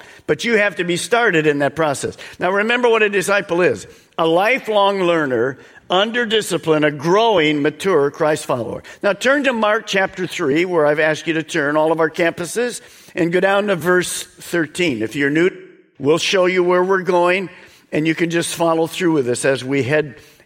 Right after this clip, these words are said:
through this amazing few verses. Jesus went up on a mountainside and called to him those he wanted,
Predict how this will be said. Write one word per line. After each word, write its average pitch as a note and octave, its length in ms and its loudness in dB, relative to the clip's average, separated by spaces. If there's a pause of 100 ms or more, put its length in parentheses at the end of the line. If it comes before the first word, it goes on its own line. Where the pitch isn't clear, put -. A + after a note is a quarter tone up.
through D#3 480 -2 (280)
this D#3+ 340 -4
amazing C#3+ 1000 -2 (560)
few D#3 320 -2
verses. B2+ 680 -4 (800)
Jesus B3 480 0
went G3+ 300 2
up - 640 -2 (300)
on G3 160 2
a G#3+ 40 0
mountainside D3 1080 0 (1200)
and F#3+ 240 -4
called C#4+ 600 0
to A3 120 -4
him C#3 840 -4 (920)
those F#3 580 0
he G#3 140 -2
wanted, A3 680 -4